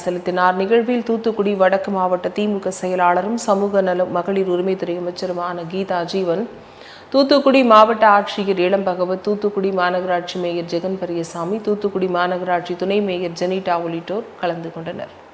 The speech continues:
மார்த்தாண்டத்தில் போக்குவரத்து நெருக்கடியை சீரமைப்பதற்காக மேம்பாலம் அமைக்கப்பட்டுள்ளது. மார்த்தாண்டம் பம்மம் பகுதியில் சுமார் இரண்டு அடி விட்டத்தில் திடீரென மேம்பாலத்தின் நடுப்பகுதி உடைந்தது. இதனால் மேம்பாலம் வழியாக போக்குவரத்து முழுமையாக நிறுத்தப்பட்டது. இந்நிலையில்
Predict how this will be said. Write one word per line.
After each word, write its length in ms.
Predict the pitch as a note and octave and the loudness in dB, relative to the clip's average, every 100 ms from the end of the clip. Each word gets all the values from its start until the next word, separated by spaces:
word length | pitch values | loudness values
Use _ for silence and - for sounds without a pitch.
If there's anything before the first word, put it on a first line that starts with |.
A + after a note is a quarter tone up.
| - - - A#3+ | -20 -12 4 8
மார்த்தாண்டத்தில் 760 | C4+ D#4 E4 D#4 B3+ C4+ B3+ B3+ | 10 8 6 8 6 6 6 8
போக்குவரத்து 560 | B3+ C#4 C4 B3+ B3+ A3+ | 6 6 4 4 4 4
நெருக்கடியை 560 | G#3+ A3 A3 G#3+ G#3 G#3 | 4 4 2 2 0 0
சீரமைப்பதற்காக 920 | A3+ A3 G#3+ G3 G3 F#3+ F#3 F3+ F#3 G3 | 0 0 2 0 -2 -2 6 6 6 0
மேம்பாலம் 480 | F#3+ F#3+ F#3 G3+ A#3+ | 0 4 6 4 0
அமைக்கப்பட்டுள்ளது. 760 | G3 F3+ F3 E3 - F3 E3+ - - - - A#3 | -4 -6 -8 -8 -6 -6 -6 -8 -14 -20 2 10
மார்த்தாண்டம் 640 | B3+ D#4 D#4 C#4 B3+ C4 C#4+ - A#3 | 10 10 6 4 4 2 0 -10 6
பம்மம் 340 | A3+ B3 D4+ C#4 | 8 8 4 2
பகுதியில் 440 | B3 A#3 A3 A3 A3 - | 0 0 0 0 -2 -2
சுமார் 340 | A3+ G#3+ G3 G3 | 2 4 4 4
இரண்டு 260 | G#3 G#3+ G#3 | 2 2 2
அடி 120 | G#3 G3 | 2 0
விட்டத்தில் 420 | G#3+ G3+ G3+ F#3 | 0 2 2 2
திடீரென 460 | F#3 A3 A3+ G#3 G3 | 2 2 2 2 2
மேம்பாலத்தின் 640 | G3 F#3+ F#3 F#3 F#3+ F3+ | 4 4 4 2 -2 -2
நடுப்பகுதி 460 | F3+ F#3+ F#3 F3 F3+ F3 | 0 -2 -2 -2 0 0
உடைந்தது. 380 | F3+ F3+ G3+ A3 | 0 -2 -2 0
இதனால் 380 | F3 F3+ F3+ A#3+ - - - - - - - G#3 | 0 2 4 2 -4 -14 -20 -20 -20 -20 2 6
மேம்பாலம் 480 | A3+ A#3+ A3 G#3+ G3+ | 6 6 4 4 2
வழியாக 440 | F#3+ F#3+ F#3 F#3+ F#3+ | 2 4 4 4 0
போக்குவரத்து 500 | G3 G3 F#3 F3+ F3+ F#3 | -4 -2 -4 -2 -2 -2
முழுமையாக 640 | G3 A#3 A3+ G3 F#3+ A3 | 0 0 2 4 4 2
நிறுத்தப்பட்டது. 640 | G3+ F#3 F3+ E3+ E3 F3 E3+ G3 | -4 -4 -6 -6 -4 -2 -2 0
இந்நிலையில் 420 | A3 A#3 A#3+ A#3+ | 2 2 2 2